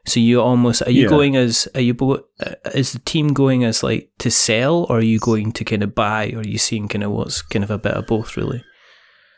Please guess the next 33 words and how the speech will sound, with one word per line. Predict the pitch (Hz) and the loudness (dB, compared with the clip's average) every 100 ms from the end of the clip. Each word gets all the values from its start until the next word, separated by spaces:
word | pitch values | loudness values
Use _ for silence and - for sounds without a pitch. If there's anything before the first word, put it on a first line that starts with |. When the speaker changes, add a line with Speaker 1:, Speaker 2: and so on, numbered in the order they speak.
| _ _ _ - | _ _ _ -2
Speaker 2:
Yeah, | 175 165 | 2 2
it's | 147 185 | 2 0
all | 165 151 - | 2 2 2
a | 123 127 | 2 4
mixture | 139 139 - | 2 -2 -2
of | 107 | -2
stuff. | 104 90 - | -2 -4 -2
It, | 117 - - | -2 -2 -4
it | 127 - | -4 2
will | 135 131 | 2 2
probably | - 151 151 131 127 120 | 0 0 2 2 2 2
m-, | 123 113 | 2 0
be | 113 110 | 2 2
more | 107 113 110 110 104 | 2 4 4 2 0
selling | - - - 117 139 175 185 - - | -2 -2 0 2 2 2 -2 -6 -10
at | - | -4
this | 127 - | -4 2
one, | 147 | 4
Speaker 1:
Mm-hmm. | 127 | 4
Speaker 2:
I | |
think, | 127 123 | 2 0
because | 104 - 98 | -2 -2 -4
you | 98 | -2
don't, | 110 104 92 82 - | 0 0 -4 -10 -10
you, | 110 | -4
we, | 101 101 - - | 0 -2 -4 -10
there | 175 98 | -4 -2
probably | - 117 107 | 0 2 2
won't | 98 92 | 2 0
even | 95 92 | 0 0
be | 90 | -2
that | 92 90 | -2 -2
many | 98 90 90 87 85 | -2 -2 -2 -2 -6